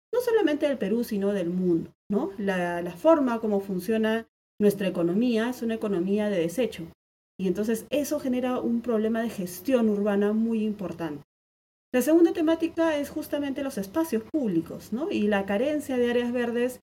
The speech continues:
que en buena parte de las ciudades peruanas tenemos, principalmente por mala planificación y por crecimiento desa-, desordenado de los espacios urbanos. Un tercer tema, muy vinculado a ello, es la calidad del aire,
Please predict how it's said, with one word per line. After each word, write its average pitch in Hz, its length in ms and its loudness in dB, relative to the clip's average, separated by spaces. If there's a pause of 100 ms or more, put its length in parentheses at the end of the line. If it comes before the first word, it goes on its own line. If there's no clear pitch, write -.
(200)
que 202 60 0
en 202 80 4
buena 240 260 0
parte 226 240 -2
de 233 80 0
las 220 140 0
ciudades 196 340 -2
peruanas 185 520 -4
tenemos, 170 500 -4 (520)
principalmente 240 560 2
por 202 140 2
mala 214 220 2
planificación 190 640 -2
y 226 60 0
por 196 140 -4
crecimiento 190 460 -2
desa-, 196 320 0
desordenado 175 920 -2
de 180 100 -6
los 165 240 -4
espacios 170 400 -8
urbanos. 143 400 -12 (760)
Un 220 120 4
tercer 208 300 2
tema, 254 320 0
muy 247 340 4
vinculado 208 500 2
a 190 80 0
ello, 226 320 2 (320)
es 233 140 2
la 254 160 0
calidad 202 400 2
del 214 180 2
aire, 208 440 -2